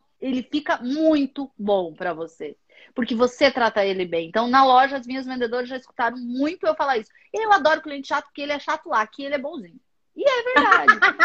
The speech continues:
Speaker 1: Então,
Speaker 2: Boa.
Speaker 1: ame o teu cliente, trate bem a sua equipe, goste das pessoas, dê o seu melhor, com certeza. Mais amor, por favor, você não vai se arrepender.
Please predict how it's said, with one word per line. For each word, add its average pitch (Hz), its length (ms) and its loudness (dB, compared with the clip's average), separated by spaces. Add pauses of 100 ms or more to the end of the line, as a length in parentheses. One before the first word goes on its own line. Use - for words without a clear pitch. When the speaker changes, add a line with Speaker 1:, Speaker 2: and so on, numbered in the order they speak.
Speaker 1:
Então, 302 140 6
Speaker 2:
Boa. 330 480 4
Speaker 1:
ame 403 260 -8
o 403 80 -6
teu 311 260 0
cliente, 262 760 -12
trate 240 420 -8
bem 226 420 -4
a 254 60 -10
sua 226 200 -8
equipe, 226 760 -10 (340)
goste 269 480 4
das 269 220 0
pessoas, 240 720 2
dê 254 140 4
o 285 100 2
seu 294 300 2
melhor, 233 600 2 (220)
com 277 220 -10
certeza. 240 600 -6
Mais 262 300 -2
amor, 247 340 -4
por 262 180 -12
favor, 220 360 -4
você 233 180 -12
não 233 140 -8
vai 220 160 -2
se 226 80 -8
arrepender. 220 540 -6